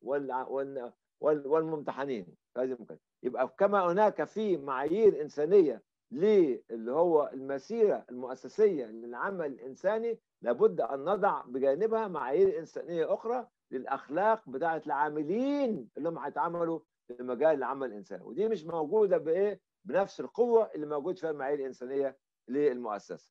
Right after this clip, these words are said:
دي نمرة واحد. نمرة اتنين، من طرق العلاج لابد إننا نؤكد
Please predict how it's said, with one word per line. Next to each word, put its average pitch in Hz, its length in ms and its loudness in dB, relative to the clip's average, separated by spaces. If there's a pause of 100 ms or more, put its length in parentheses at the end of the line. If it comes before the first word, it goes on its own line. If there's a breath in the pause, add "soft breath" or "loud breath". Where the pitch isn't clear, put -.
دي 190 100 0
نمرة 180 240 2
واحد. - 220 -2 (1500)
نمرة 170 200 4
اتنين، 196 300 0
من 226 100 2
طرق 220 260 4
العلاج 190 400 2
لابد 190 720 2
إننا 180 260 -2
نؤكد 180 800 2